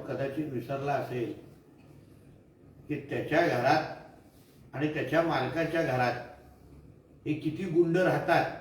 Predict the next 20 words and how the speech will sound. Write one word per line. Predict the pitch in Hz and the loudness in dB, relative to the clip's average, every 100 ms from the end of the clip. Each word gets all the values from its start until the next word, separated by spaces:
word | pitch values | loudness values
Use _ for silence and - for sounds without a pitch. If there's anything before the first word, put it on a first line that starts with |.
| - - - - - - - - | -16 -20 -20 -20 -20 -20 -20 -14
ह्याबद्दल | 123 147 170 175 156 185 | 0 2 4 2 2 0
थोडी | - 165 175 | 2 4 4
माहिती | 185 131 - 180 | 2 -2 -4 -4
त्यांनी | 175 175 180 160 | 0 2 4 2
उद्या | 175 | 4
Twitter-वर | 175 160 175 175 180 180 | 2 2 2 2 2 4
टाकली | 185 190 175 147 139 - - - - - - - - - - 196 | 4 4 4 2 0 -8 -16 -20 -20 -20 -20 -20 -20 -20 -8 -4
तर | 202 196 160 | -2 -2 0
थोडं | 180 208 | 2 4
बरं | 196 233 | 6 6
होईल. | 208 185 - - - - - - - - | 8 6 4 -8 -14 -20 -20 -20 -20 -2
मग | 170 | 4
उद्याचा | 170 156 190 185 190 | 6 6 4 4 2
फोटो | 160 170 196 190 | 2 2 0 0
त्यांनी | 185 185 | 0 2
आदित्य | 175 156 185 214 208 | 4 4 2 0 0
ठाकरेचा | 175 185 196 196 | 0 0 -2 -2
पण | - 202 196 | -2 -2 2
टा-, | 185 175 175 | 2 2 2
टाकावा | 170 175 185 175 175 | 0 4 4 6 4